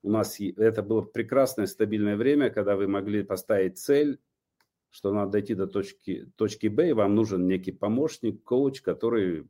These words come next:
может вам помочь из этой точки А в точку Б прийти, там, чтобы как-то что-то скорректировать, где-то преодолеть какие-то небольшие трудности, там, и так далее. Если у вас есть фантазия, что можно прийти из точки А в точку Б, это самая опасная фантазия. Невозможно. Мы не знаем,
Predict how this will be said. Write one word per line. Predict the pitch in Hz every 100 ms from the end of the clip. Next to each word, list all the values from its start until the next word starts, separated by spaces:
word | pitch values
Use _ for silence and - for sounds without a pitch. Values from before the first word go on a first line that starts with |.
| -
может | 92 90 87
вам | 92
помочь | 87 90 101 110
из | 85
этой | 85 82 82
точки | 90 - 98
А | 95
в |
точку | - 85 -
Б | 82 110
прийти, | - 92 - 127 123
там, | - 87 78
чтобы | - - 71
как-то | - 101 92 -
что-то | - 87 -
скорректировать, | - - 82 82 - 123 101 82
где-то | 80 87 -
преодолеть | - 85 87 90 -
какие-то | - - 82 - - _ - _ _
небольшие | 101 92 92 - 95 87 - - -
трудности, | - 127 110 95 -
там, | - 82
и | 82
так | 95 92
далее. | 85 76 - _ _ _ _ _
Если | 95 117 120
у |
вас | 107 101
есть | 101 -
фантазия, | 101 107 110 95
что | -
можно | 98 95 98
прийти | 101 98
из | 95
точки | 107 95 107
А | 95
в |
точку | - 95 - 98
Б, | 101 135 - _ _ _ _ _ _
это | - 98
самая | - 120 123
опасная | 101 104 101 95
фантазия. | 95 92 90 76 73
Невозможно. | 82 104 107 101 101 80 73
Мы | 76 110
не | 120
знаем, | 107 107 92 76 71